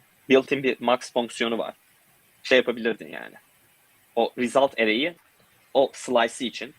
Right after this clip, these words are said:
i'den i artı k'ya kadar olan slice için doğrudan max fonksiyonunu çağırabilirdin. O ikinci for loop'la uğraşmamış olurdun.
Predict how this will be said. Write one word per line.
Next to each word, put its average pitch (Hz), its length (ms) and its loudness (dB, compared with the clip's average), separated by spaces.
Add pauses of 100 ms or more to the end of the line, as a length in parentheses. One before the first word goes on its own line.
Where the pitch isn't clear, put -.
i'den 117 320 -4
i 127 160 0
artı 117 240 0
k'ya 113 280 0
kadar 113 160 -6
olan 107 180 -4
slice 117 420 -2
için 147 200 -14
doğrudan 123 300 2
max 123 300 -4
fonksiyonunu 117 440 -10
çağırabilirdin. 98 680 -6 (340)
O - 140 2
ikinci 143 300 -6
for 127 200 4
loop'la 131 260 0
uğraşmamış 123 560 2
olurdun. 92 360 -14